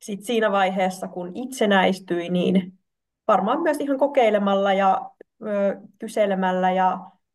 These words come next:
sit tietysti yksi, mikä on ollut tosi tärkeetä, niin siis vaikka tää liikkuminen on mullekin, mullekin tosi tärkeä, tärkeä juttu, niin kuin teillekin ilmeisesti molemmille, itsenäinen liikkuminen,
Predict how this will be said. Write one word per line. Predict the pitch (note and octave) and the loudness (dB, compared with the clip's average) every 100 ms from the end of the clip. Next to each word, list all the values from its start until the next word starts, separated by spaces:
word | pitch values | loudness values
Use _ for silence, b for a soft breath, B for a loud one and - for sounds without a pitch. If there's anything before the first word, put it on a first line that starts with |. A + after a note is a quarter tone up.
| _ _ _ _ _ - | _ _ _ _ _ -14
sit | G#3+ A#3 | -12 -6
tietysti | - A3+ A3+ A3+ A3+ | -2 -2 -2 -6 -4
yksi, | G#3 A3+ A3+ | -4 -4 -6
mikä | G#3+ G#3+ | -2 0
on | G#3 | 0
ollut | G3+ G3+ | -4 -6
tosi | G#3 G3+ G3 | -6 -6 -2
tärkeetä, | G3+ F#3+ F#3+ F#3+ F#3 F#3+ | 0 -2 0 -2 -2 -4
niin | F#3 F#3 | -4 -4
siis | F#3 F#3 | -4 -2
vaikka | F#3 - | -4 -4
tää | G3+ G3 | -4 -2
liikkuminen | G#3 G#3 G3+ F#3+ F#3+ F#3+ G3 F#3+ | -4 -8 -8 -4 -2 -2 -4 -4
on | F#3+ | -2
mullekin, | G3 G3 G3 G3 F#3 - G#3 | -2 -4 -4 -8 -8 -8 -2
mullekin | G3+ G3+ G3 | 0 -2 -2
tosi | F#3+ F#3+ F#3+ | -4 -4 -2
tärkeä, | G3 G3 G3+ F#3 F#3+ - _ _ _ _ _ | -2 -4 -2 0 -2 -6 _ _ _ _ _
tärkeä | C4 C#4 C#4 A#3+ - | -2 -2 0 0 0
juttu, | A#3 A#3+ A3+ | -6 -4 -6
niin | G#3+ | -4
kuin | G#3 G#3 | -4 0
teillekin | A3 G#3+ G#3+ G#3 G3 - | 0 0 -4 -8 -8 -4
ilmeisesti | G3+ G3 G3+ G3 G#3 | 0 0 0 -2 -2
molemmille, | G3+ F#3+ F#3+ G3 F#3+ | 0 0 0 -4 -4
itsenäinen | G3+ F#3+ G3 F#3+ F#3 | -6 -4 -2 0 -2
liikkuminen, | F#3 F#3 F#3+ F#3+ F#3 | -4 -4 -4 -2 -2